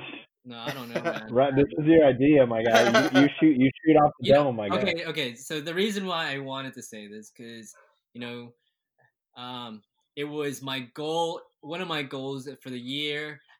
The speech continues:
Speaker 2: and obviously, you know, I think the closer it gets for the wedding, like, we're talking about getting our teeth professionally whitened and stuff like that.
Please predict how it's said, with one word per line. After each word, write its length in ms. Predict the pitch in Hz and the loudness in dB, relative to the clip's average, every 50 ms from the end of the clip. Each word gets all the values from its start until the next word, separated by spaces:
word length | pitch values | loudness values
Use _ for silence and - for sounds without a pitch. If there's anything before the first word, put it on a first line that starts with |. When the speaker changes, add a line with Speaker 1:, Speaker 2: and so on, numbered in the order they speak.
| _ _ | _ _
Speaker 2:
and 240 | 120 120 123 127 127 | -14 -10 -10 -10 -8
obviously, 1000 | 117 120 123 123 120 127 127 123 - - - 123 117 117 117 117 117 117 117 110 _ 123 _ | -8 -8 -8 -6 -6 -8 -8 -10 -10 -14 -14 -14 -14 -14 -14 -14 -14 -16 -16 -20 _ _ _
you 140 | 117 117 113 | -18 -16 -14
know, 180 | 110 107 104 107 | -14 -14 -14 -16
I 180 | 101 85 110 107 _ | -16 -16 -18 -18 _
think 240 | - 117 110 110 104 _ | -16 -16 -16 -16 -18 _
the 80 | - 110 | -20 -20
closer 320 | _ - 127 120 - - | _ -16 -16 -16 -16 -16
it 60 | 113 107 | -16 -16
gets 180 | 113 110 104 - | -16 -16 -18 -20
for 140 | - 117 | -20 -18
the 100 | 110 110 | -18 -16
wedding, 460 | 110 117 120 123 123 131 131 127 127 120 | -12 -12 -10 -10 -10 -10 -10 -10 -12 -12
like, 220 | 107 104 104 101 - _ _ _ | -14 -14 -16 -18 -20 _ _ _
we're 300 | 117 113 113 117 113 107 | -20 -18 -16 -16 -16 -14
talking 240 | - 117 117 117 | -14 -14 -14 -14
about 340 | 113 113 110 107 107 101 - - | -14 -12 -12 -14 -16 -18 -18 -18
getting 220 | 113 107 107 107 | -16 -16 -14 -14
our 80 | 107 107 | -16 -16
teeth 300 | 104 _ 110 107 104 _ | -18 _ -20 -20 -20 _
professionally 480 | - 107 _ - 113 - - 113 110 104 | -20 -20 _ -20 -20 -20 -18 -18 -14 -10
whitened 440 | 104 104 110 110 110 113 110 110 110 | -10 -8 -10 -10 -12 -16 -16 -16 -16
and 80 | 110 | -18
stuff 180 | - - 107 107 - | -18 -20 -20 -20 -18
like 140 | 110 107 _ - | -20 -20 _ -16
that. 280 | 101 101 101 208 202 | -14 -12 -12 -12 -14